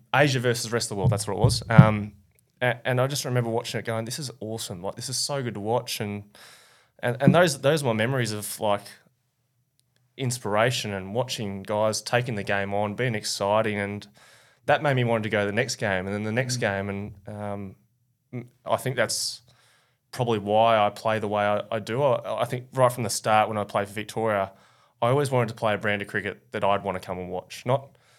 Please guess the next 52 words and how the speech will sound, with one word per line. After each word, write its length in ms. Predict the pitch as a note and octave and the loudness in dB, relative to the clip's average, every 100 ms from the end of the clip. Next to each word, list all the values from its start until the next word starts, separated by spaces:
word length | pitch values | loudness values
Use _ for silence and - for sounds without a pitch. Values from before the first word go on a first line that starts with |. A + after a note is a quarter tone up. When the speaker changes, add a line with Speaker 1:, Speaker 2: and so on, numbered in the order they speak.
| _ _ _ _ _ - | _ _ _ _ _ -8
Speaker 1:
a 100 | A#2+ | -8
brand 280 | A#2+ A2 G#2 | -2 0 0
of 60 | F#2 | -2
cricket 300 | A2 G#2+ - | -4 -4 -2
that 220 | G2+ - | -6 -6
would 120 | G#2+ | -10
keep 160 | A#2+ G#2 | -8 -6
me 60 | |
safe 280 | G#2 A2 G#2 | -4 -2 -2
for 80 | A2 | -2
the 60 | G2+ | -4
next 200 | - - | -4 -2
game. 300 | G#2+ G2 G#2 | -2 -2 -4
It 40 | |
would, 140 | A2 | -6
it'd 260 | A2 - A#2 | -6 -6 -8
be 140 | A2+ | -6
a 40 | G#2+ | -6
brand 280 | G#2+ A2+ B2+ | -2 0 -2
of 60 | |
cricket 200 | B2 G#2+ | -4 -8
that 100 | F#2+ | -2
I'd 200 | F#2+ G2+ | 2 2
wanna 160 | G2 F#2+ | 0 -4
come 160 | - F#2+ | -4 -4
and 80 | |
watch. 200 | F#2+ G#2+ | -2 -2
I 40 | A#2 | -2
wanna 200 | B2 A2+ | 0 -2
inspire, 680 | G2 - - G2 G#2 F#2 F2 _ _ _ _ _ _ - | -2 -6 0 2 4 2 0 _ _ _ _ _ _ -12
um, 440 | G#2 G2 F#2+ G2 - _ _ - - - _ _ | -6 -6 -6 -10 -16 _ _ -20 -20 -20 _ _
the 100 | B2 | -4
next 240 | A2 A2 - | 0 0 0
generation, 500 | G#2 G2 G2+ A2 A2 | -2 0 0 0 -2
hopefully 320 | G#2 - G#2 | -4 -2 -8
coming 260 | - G#2+ G2+ | -4 -4 -4
through. 360 | - B2 B2+ | -4 -2 0
And 260 | G2+ G2 - _ _ _ _ _ _ | -2 -6 -14 _ _ _ _ _ _
sometimes 680 | - - C#3 C3 C3+ A#2 A2 | -6 -2 -2 2 4 4 2
at 80 | |
the 60 | A#2 | -4
start 220 | - G#2 | -2 -2
of 60 | G#2 | 0
my 100 | G2 | -2
career, 300 | - A2 - | -2 -4 -4
it 80 | - | -10
could 140 | - D#3+ | -4 -2
have 100 | C#3+ | 0
been 120 | G2+ | 0
a 40 | |
detriment 480 | F#2 G#2+ - G#2 G#2 | 0 -4 -4 -4 -2
of, 160 | G2 | -4